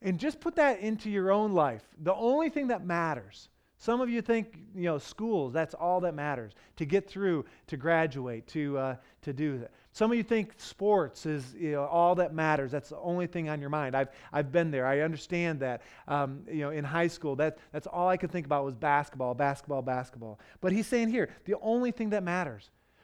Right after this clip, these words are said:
For some of you, it's money. You say, "Boy, the pursuit of,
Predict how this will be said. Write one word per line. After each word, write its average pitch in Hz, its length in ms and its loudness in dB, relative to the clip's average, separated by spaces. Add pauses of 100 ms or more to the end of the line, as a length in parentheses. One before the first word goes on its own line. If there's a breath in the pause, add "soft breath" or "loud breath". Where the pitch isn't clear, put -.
For 254 120 2
some 302 300 4
of 294 60 4
you, 240 200 4 (100)
it's - 280 4
money. 196 480 0 (260 soft breath)
You 185 100 0
say, 208 200 6
"Boy, 226 240 8
the 190 80 2
pursuit 247 480 0
of, 185 160 2